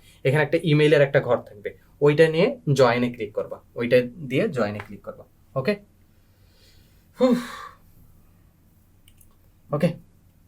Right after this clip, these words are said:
so that's it। এই তো, এইভাবে তুমি যদি, আহ, কি বলে, কোর্সটা পারচেজ করো, তারপর তোমার সামনে কিভাবে ক্লাসটা আসবে এইভাবে, তখন কি হবে,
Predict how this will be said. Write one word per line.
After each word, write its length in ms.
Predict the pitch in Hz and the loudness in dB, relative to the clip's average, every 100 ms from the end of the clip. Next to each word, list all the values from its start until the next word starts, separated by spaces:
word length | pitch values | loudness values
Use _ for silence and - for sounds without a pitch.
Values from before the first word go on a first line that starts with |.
| _ | _
so 120 | - 131 | -2 4
that's 220 | 147 147 | 4 2
it। 120 | 123 - _ _ - _ | -8 -14 _ _ -20 _
এই 120 | 160 156 | 0 2
তো, 160 | 123 - _ _ _ _ - | 0 -4 _ _ _ _ -4
এইভাবে 420 | 151 165 180 170 | 0 2 2 2
তুমি 160 | 175 175 | 2 0
যদি, 240 | 170 175 - - - | 0 -2 -6 -20 -4
আহ, 340 | 147 131 131 135 - _ _ _ | 0 0 -2 -6 -14 _ _ _
কি 80 | 127 | -6
বলে, 260 | 113 110 - _ _ - _ | -6 -6 -14 _ _ -20 _
কোর্সটা 300 | - 151 - | -10 -8 -4
পারচেজ 380 | 151 143 - 160 | 0 0 0 -8
করো, 160 | 175 190 | -4 -2
তারপর 320 | - - 143 | 0 0 -2
তোমার 200 | 131 139 | -2 -2
সামনে 300 | - 127 135 | -2 -4 -4
কিভাবে 460 | 127 131 127 143 - _ | -4 -4 -2 -2 -6 _
ক্লাসটা 340 | 123 117 - | -4 -4 -4
আসবে 300 | 107 - 135 - - _ _ _ _ _ _ - _ - - | -4 -4 -8 -8 -18 _ _ _ _ _ _ -20 _ -16 -2
এইভাবে, 320 | 139 120 98 | -2 -2 -4
তখন 340 | - 131 156 | -2 -2 -2
কি 140 | 147 151 | -2 -2
হবে, 280 | 147 226 | 0 -2